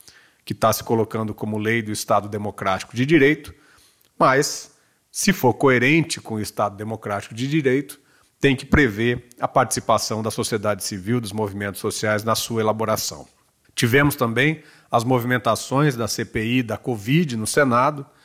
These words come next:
a provável indicação de Renan Calheiros para a relatoria da C P I, que deve se iniciar na semana que vem.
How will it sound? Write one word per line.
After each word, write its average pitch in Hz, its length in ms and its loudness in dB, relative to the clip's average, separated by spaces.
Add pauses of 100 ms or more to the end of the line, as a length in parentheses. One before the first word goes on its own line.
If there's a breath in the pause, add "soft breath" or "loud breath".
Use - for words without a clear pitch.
(460 soft breath)
a 107 100 2
provável 127 680 2
indicação 110 680 -2
de 101 80 -10
Renan 117 300 -4
Calheiros 104 680 -4 (460 soft breath)
para 107 500 2
a 107 220 -4
relatoria 139 800 4
da 104 120 -4
C 101 180 -6
P 139 200 2
I, 127 400 -2
que - 80 0
deve 135 560 4
se - 200 -2
iniciar 147 500 4
na 120 80 0
semana 113 380 -2
que - 120 -10
vem. 90 240 -12